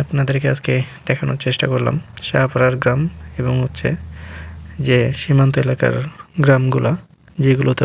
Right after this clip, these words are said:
অনেক পরিমাণে গরু রয়েছে। আর এইসব গ্রামগুলোতে আপনি যদি আসেন তো অবশ্যই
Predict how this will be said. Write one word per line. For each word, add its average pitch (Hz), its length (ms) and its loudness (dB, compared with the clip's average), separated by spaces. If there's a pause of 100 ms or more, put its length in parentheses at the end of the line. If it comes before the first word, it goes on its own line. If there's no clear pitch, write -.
(100)
অনেক 127 220 0
পরিমাণে 127 360 2 (840)
গরু 135 180 8 (100)
রয়েছে। 131 300 4 (520)
আর 127 160 4
এইসব 131 220 2 (380)
গ্রামগুলোতে 135 560 4
আপনি 143 140 0 (100)
যদি - 140 2 (120)
আসেন 67 200 2 (680)
তো - 120 -8
অবশ্যই 131 380 2